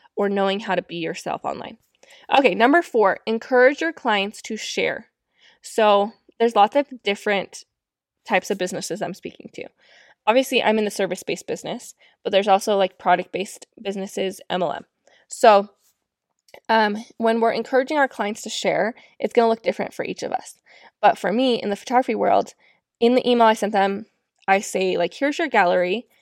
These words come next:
We love to see these pictures online, so when you share, please tag us so we can see which ones you love the most," or something like that. Um, when I was in Mascara, um, I would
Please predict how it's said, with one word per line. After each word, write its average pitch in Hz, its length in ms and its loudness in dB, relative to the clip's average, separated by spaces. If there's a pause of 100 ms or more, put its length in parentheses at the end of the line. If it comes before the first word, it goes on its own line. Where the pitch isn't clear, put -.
(300)
We 240 200 -2
love 220 460 6
to 240 80 -8
see 226 180 -6
these 208 160 -6
pictures 208 320 -8
online, 262 460 0
so 226 160 -4
when 208 140 -4
you 196 100 -4
share, 220 300 -2
please 233 260 -8
tag 202 300 -2
us 196 180 -2
so 196 100 -8
we 185 120 -4
can 185 120 -12
see 190 140 -12
which 175 180 -12
ones 185 220 -6
you 180 60 -4
love 185 160 -4
the - 80 -12
most," - 240 -12
or - 20 -12
something 196 240 -10
like - 160 -12
that. - 180 -6 (640)
Um, 190 400 -2 (480)
when 220 220 2
I 214 80 6
was 226 140 2
in 208 180 0
Mascara, 226 640 4 (640)
um, 196 320 4
I 214 140 8
would 220 220 6